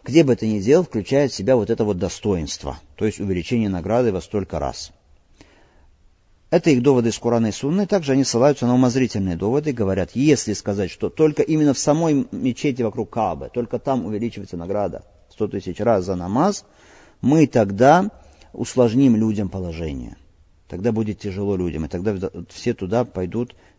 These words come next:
делать намаз, потому что никто, находясь в Мекке, тогда не захочет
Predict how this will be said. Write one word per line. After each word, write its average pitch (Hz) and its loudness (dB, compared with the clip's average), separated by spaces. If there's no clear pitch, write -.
делать 104 0
намаз, 104 -2
потому 107 -2
что - -6
никто, 120 4
находясь 98 -4
в 104 -6
Мекке, 104 -6
тогда 107 -6
не 101 -6
захочет 101 -6